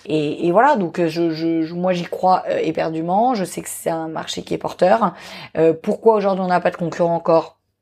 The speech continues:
Je sais pas, parce que ça coûte très cher, parce qu'il y a aussi là le beau du décor, mais il y a l'envers, hein, il faut que ce soit rentable. On n'arrive pas encore à une rentabilité, euh, suffisamment importante, même si, euh, on fait une grosse croissance. Donc voilà, donc il y a, il y a le marché qui se construit petit à petit.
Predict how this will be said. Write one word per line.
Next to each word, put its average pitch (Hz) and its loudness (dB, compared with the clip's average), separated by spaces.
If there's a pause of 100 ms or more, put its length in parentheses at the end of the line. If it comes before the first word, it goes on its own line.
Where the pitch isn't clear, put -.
(420)
Je 151 -6
sais 156 -4
pas, 160 0
parce - -8
que 156 -8
ça 147 -4
coûte - -14
très - -2
cher, - 0
parce - -8
qu'il 147 -4
y 139 0
a - 0
aussi 160 -4
là 165 0
le 147 -4
beau 165 2
du 170 0
décor, 170 2
mais 151 -8
il - -8
y 143 -6
a 131 -6
l'envers, 180 2
hein, 190 -4
il - -10
faut - -16
que - -20
ce 175 -18
soit 139 -4
rentable. 175 0 (220)
On 151 -8
n'arrive 151 -6
pas 180 4
encore 170 2
à 160 0
une 156 -8
rentabilité, 156 2
euh, - -2
suffisamment 156 -6
importante, 170 -4
même 156 -4
si, 165 -4
euh, 127 2 (340)
on 156 -4
fait 156 0
une 165 -2
grosse 160 2
croissance. 202 0 (400)
Donc 180 -6
voilà, 240 2
donc 170 -2
il 190 -2
y - 2
a, 165 -2
il - -4
y 160 6
a - 4
le 160 2
marché 190 2
qui 170 -6
se - -12
construit 160 -6
petit - -10
à 123 0
petit. 262 -2